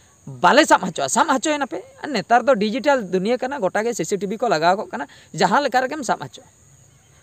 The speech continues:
ᱱᱚᱜᱼᱚᱭ ᱯᱮ ᱥᱟᱵ ᱦᱚᱪᱚᱭᱮᱱ ᱛᱮ ᱧᱩᱛᱩᱢ ᱠᱷᱟᱨᱟᱯ ᱮᱱᱟ, ᱱᱤᱛ ᱤᱡᱽᱡᱚᱛ ᱦᱚᱸ ᱪᱟᱞᱟᱣᱮᱱ ᱛᱟᱯᱮᱭᱟ, ᱱᱤᱛᱚᱜ ᱵᱟᱝ ᱞᱟᱹᱭᱟᱹᱜᱚᱜᱼᱟ᱾ ᱯᱟᱹᱥᱤ ᱜᱚᱫ ᱠᱟᱯᱮᱭᱟ ᱠᱚ,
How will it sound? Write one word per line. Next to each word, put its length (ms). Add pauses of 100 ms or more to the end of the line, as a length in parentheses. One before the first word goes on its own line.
(140)
ᱱᱚᱜᱼᱚᱭ 220
ᱯᱮ 120
ᱥᱟᱵ 200
ᱦᱚᱪᱚᱭᱮᱱ 280
ᱛᱮ 80
ᱧᱩᱛᱩᱢ 360
ᱠᱷᱟᱨᱟᱯ 260
ᱮᱱᱟ, 140
ᱱᱤᱛ 160
ᱤᱡᱽᱡᱚᱛ 360
ᱦᱚᱸ 100
ᱪᱟᱞᱟᱣᱮᱱ 260
ᱛᱟᱯᱮᱭᱟ, 200
ᱱᱤᱛᱚᱜ 520 (720)
ᱵᱟᱝ 260
ᱞᱟᱹᱭᱟᱹᱜᱚᱜᱼᱟ᱾ 400 (840)
ᱯᱟᱹᱥᱤ 260
ᱜᱚᱫ 180
ᱠᱟᱯᱮᱭᱟ 320
ᱠᱚ, 240